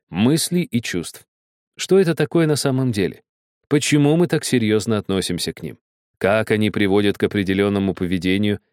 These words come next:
и как это поведение формирует дальнейшие мысли и чувства? Помимо этого, мы объясняем основные принципы Э П Р и Д П Т, а также поясняем, почему все мы считаем их взаимодополняющими, а не противостоящими друг другу.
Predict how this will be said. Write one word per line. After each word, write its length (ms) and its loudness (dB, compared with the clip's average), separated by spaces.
и 140 -4
как 320 0
это 160 -2
поведение 540 0
формирует 500 0
дальнейшие 560 0
мысли 320 -2
и 60 0
чувства? 440 -8
Помимо 400 4
этого, 340 2
мы 180 2
объясняем 580 0
основные 440 0
принципы 640 -2
Э 100 0
П 140 0
Р 280 4
и 140 0
Д 200 0
П 220 -4
Т, 260 -2
а 140 -2
также 360 0
поясняем, 520 0
почему 540 0
все 320 0
мы 160 2
считаем 640 0
их 160 0
взаимодополняющими, 1300 0
а 100 -2
не 140 2
противостоящими 1080 -2
друг 260 -4
другу. 340 -6